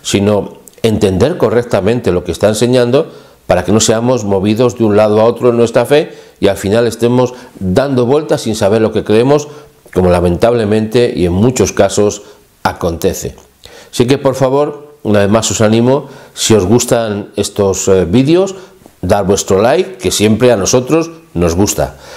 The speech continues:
Si os gusta a vosotros, nos gusta a nosotros. Y si no os gusta, también. Pero, sobre todo, esperamos, aparte de ese like, esperamos un comentario.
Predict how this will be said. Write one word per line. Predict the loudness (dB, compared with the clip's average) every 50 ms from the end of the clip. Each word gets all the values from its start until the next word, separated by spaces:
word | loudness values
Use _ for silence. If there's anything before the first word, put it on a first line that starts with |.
| -20 -20 _ -8
Si | -4 0 0
os | 2 2
gusta | 4 2 2 2 0 -2
a | -2
vosotros, | -2 -2 -2 -2 -4 -2 -2 -2 -2 -4 -10 -16 -20 -20 _ _ _ _
nos | -4 -2 -2 0 0
gusta | 0 0 0 0 -2
a |
nosotros. | -2 -2 -2 -2 -2 0 -2 -4 -4 -8 -16 -20 -8 _
Y | -2 -2
si | 0 0 2
no | 2 2
os | 2 2
gusta, | 2 0 0 0 -4 -4 -2
también. | -4 -4 -4 -4 -4 -4 -4 -4 -8 -14 -20 -20 -20 -20 _ _
Pero, | _ 2 2 4 2 0 -2 -2
sobre | -2 0 0 2 2 0
todo, | 0 0 0 0 2 0 0 -2 -4 -10 -20 _ _ -6
esperamos, | -4 0 2 2 2 2 0 0 0 0
aparte | -2 0 0 -2 -2 0 0 0
de | 0 0
ese | 0 0 2
like, | 2 4 2 2 0 -4 -12 -20 -20 -12 _
esperamos | -6 -4 0 2 0 2 0 -2 -4
un | -6 -2
comentario. | -2 0 0 0 -2 -2 -2 -4 -4 -4 -6